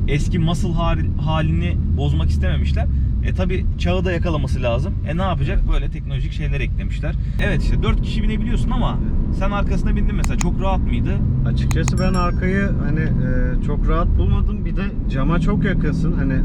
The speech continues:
Speaker 1: Çok
Speaker 2: ben,
Speaker 1: uzun boylu biri oturamaz
Speaker 2: ben
Speaker 1: mesela
Speaker 2: bir yetmişim
Speaker 1: arkada.
Speaker 2: abi. Yani bir yetmiş bir insana göre cama kafam hani değiyordu neredeyse. <laughs>
Speaker 1: E zaten ama bir şey söyleyeyim. Böyle bir araba aldıysan
Speaker 2: İki
Speaker 1: da dört
Speaker 2: kişi
Speaker 1: kişi
Speaker 2: bineceksin.
Speaker 1: binmezsin yani. İki
Speaker 2: Aynen
Speaker 1: kişi
Speaker 2: öyle.
Speaker 1: binersin. Sportif araba neticede bu. Bir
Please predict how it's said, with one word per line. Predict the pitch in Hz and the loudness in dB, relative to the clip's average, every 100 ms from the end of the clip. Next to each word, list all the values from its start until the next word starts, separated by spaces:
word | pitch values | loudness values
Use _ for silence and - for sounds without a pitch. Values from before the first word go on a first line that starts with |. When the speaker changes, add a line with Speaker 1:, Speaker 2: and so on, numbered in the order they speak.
| - - - | 0 0 0
Speaker 1:
Çok | 165 | 0
Speaker 2:
ben, | 165 | 0
Speaker 1:
uzun | - 190 | 2 2
boylu | 214 160 | 0 0
biri | 156 208 | 0 0
oturamaz | 190 208 202 160 | 0 0 0 2
Speaker 2:
ben | 160 | 2
Speaker 1:
mesela | 185 202 | 2 2
Speaker 2:
bir | 202 | 2
yetmişim | 202 170 - 139 | 2 2 2 0
Speaker 1:
arkada. | 127 117 107 - | 0 0 0 0
Speaker 2:
abi. | - | 0
Yani | 135 - - | 0 0 0
bir | 156 | 0
yetmiş | 160 - - - | 0 0 0 0
bir | 151 | 2
insana | 160 - 160 147 | 0 0 0 0
göre | 139 160 160 131 | 0 0 0 0
cama | 131 147 147 | 0 0 0
kafam | 143 135 160 | 0 0 0
hani | 151 131 135 - - | 0 0 0 0 0
değiyordu | 139 151 147 131 | 0 2 0 0
neredeyse. | 131 120 117 113 - - - | 0 0 0 2 0 -2 0
<laughs> | - - - - - | 0 0 0 0 0
Speaker 1:
E | |
zaten | 196 214 233 | 0 0 0
ama | 226 - | 0 0
bir | |
şey | - | 0
söyleyeyim. | - 139 | 0 0
Böyle | 165 170 | 0 0
bir | 175 | 0
araba | - - | 0 0
aldıysan | - - - | 0 0 0
Speaker 2:
İki | - | 0
Speaker 1:
da | - | 0
dört | 185 | 0
Speaker 2:
kişi | - | 0
Speaker 1:
kişi | - - | 0 0
Speaker 2:
bineceksin. | 175 | 0
Speaker 1:
binmezsin | - - - | 0 0 0
yani. | - - | 0 0
İki | - | 0
Speaker 2:
Aynen | - | 0
Speaker 1:
kişi | - | 0
Speaker 2:
öyle. | - | 0
Speaker 1:
binersin. | - - - | 0 0 0
Sportif | - - 110 - - | 0 0 0 0 0
araba | - 123 | 0 0
neticede | 110 110 - - | -2 0 0 0
bu. | |
Bir | - | 0